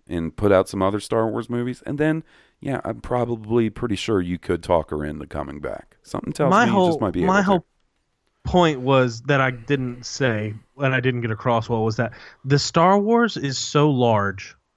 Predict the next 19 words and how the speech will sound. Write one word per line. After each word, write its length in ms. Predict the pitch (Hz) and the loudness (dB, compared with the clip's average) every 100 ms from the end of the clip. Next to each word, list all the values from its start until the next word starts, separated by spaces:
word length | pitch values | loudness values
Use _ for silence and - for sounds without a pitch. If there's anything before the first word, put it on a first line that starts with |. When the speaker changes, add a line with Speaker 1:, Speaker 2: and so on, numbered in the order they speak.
| _ _ _ _ _ - | _ _ _ _ _ -2
Speaker 2:
and 200 | 143 135 | 2 2
s-, 180 | 127 - 139 | 0 -8 -2
the 160 | 139 | -2
Star 280 | - 165 165 | 2 4 6
Wars 280 | 151 120 - | 4 2 -2
fame 500 | - 175 170 123 113 | 0 2 2 0 -4
is 180 | 123 123 | -6 -8
so, 580 | - 156 156 156 147 139 _ _ _ _ _ _ _ _ _ _ _ _ _ _ _ _ 131 _ - | -4 2 4 4 2 -4 _ _ _ _ _ _ _ _ _ _ _ _ _ _ _ _ -20 _ 0
it 260 | 156 147 - | 2 2 2
catapults 720 | 143 165 175 - 165 151 - | 2 4 4 2 0 0 -2
you 120 | 135 | -4
to 200 | 123 151 | -2 0
a 40 | 123 | 2
level 600 | 123 131 123 120 113 110 | 4 4 4 2 0 -2
that 220 | 131 135 - | -2 0 0
I 100 | 139 | 0
think 300 | - 143 - 135 | 0 -2 -2 -12
the 280 | 143 131 | -10 -6
newcomers 800 | 143 143 151 147 156 135 120 113 | -2 4 4 6 2 2 0 -2